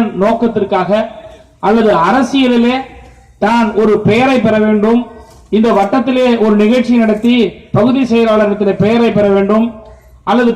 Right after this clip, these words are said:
பகுதியிலே செயல்பாடை செய்து அல்லது ஒரு நிகழ்ச்சியை பிரம்மாண்டமாக நடத்தி மாவட்ட செயலாளரிடத்திலே பெயர் எடுக்க வேண்டும்,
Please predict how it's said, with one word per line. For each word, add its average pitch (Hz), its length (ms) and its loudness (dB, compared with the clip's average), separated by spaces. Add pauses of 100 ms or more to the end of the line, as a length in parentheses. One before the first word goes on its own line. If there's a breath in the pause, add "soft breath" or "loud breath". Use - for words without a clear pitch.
பகுதியிலே 269 460 0 (120)
செயல்பாடை 240 500 0 (120)
செய்து 233 260 2 (160)
அல்லது 226 220 0
ஒரு 208 120 2
நிகழ்ச்சியை 247 440 -2
பிரம்மாண்டமாக 240 680 2
நடத்தி 220 280 -2 (120)
மாவட்ட 247 360 0
செயலாளரிடத்திலே 214 540 0 (120)
பெயர் 226 220 2
எடுக்க 208 280 0
வேண்டும், 202 320 0